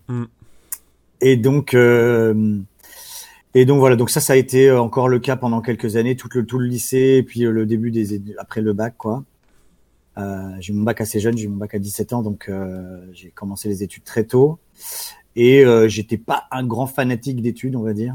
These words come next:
Speaker 1: Ouais.
Speaker 2: Euh, et donc, euh, je suis passé ensuite à une période, enfin, c'était à peu près le début, de, quand j'ai eu dix-huit, dix-neuf, vingt ans, ça a été le début de la D S L.
Speaker 1: Ouais.
Speaker 2: Et donc, euh, j'ai pu, euh, partir de chez mes parents, faire des études. Dans, dans, j'étais du côté de Nantes, euh,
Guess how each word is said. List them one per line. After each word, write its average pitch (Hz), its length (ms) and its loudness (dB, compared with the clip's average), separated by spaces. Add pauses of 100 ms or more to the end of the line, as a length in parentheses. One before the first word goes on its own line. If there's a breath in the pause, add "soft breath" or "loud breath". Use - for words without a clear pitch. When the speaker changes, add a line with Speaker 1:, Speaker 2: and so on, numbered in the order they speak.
Speaker 1:
Ouais. 110 220 -8
Speaker 2:
Euh, 101 560 -8 (640)
et 110 60 -6
donc, 110 320 -8
euh, 92 840 -6
je 90 160 -16
suis - 180 -16
passé 104 320 -6
ensuite 107 400 -8
à 104 140 -4
une 104 180 -4
période, 110 260 -2
enfin, 117 140 0
c'était 127 240 2
à 123 60 4
peu 127 100 -2
près 135 160 -2
le 131 60 2
début, 127 260 2
de, 117 360 -4 (100)
quand - 120 -6
j'ai 120 120 -2
eu - 20 -2
dix-huit, 127 320 -2
dix-neuf, 120 420 -4
vingt 120 220 -4
ans, 151 140 -2
ça - 140 -6
a - 20 -4
été 117 120 -4
le 110 60 -2
début 117 160 0
de 131 60 0
la 123 80 4
D 120 80 6
S 120 180 2
L. 107 180 -4 (300 soft breath)
Speaker 1:
Ouais. 104 160 -8 (180 loud breath)
Speaker 2:
Et 113 120 0
donc, 120 160 -6 (160)
euh, 113 280 4
j'ai 104 140 -2
pu, 147 400 2
euh, 113 480 2 (880)
partir 135 280 -2
de 131 60 2
chez 123 140 -6
mes 117 80 0
parents, 117 240 0
faire 113 220 -4
des 104 160 -2
études. 113 220 -8
Dans, 98 260 -10
dans, 95 180 -14 (220)
j'étais 95 400 -18
du 95 100 -14
côté 104 220 -8
de 98 60 -8
Nantes, 120 260 -8
euh, 95 240 -14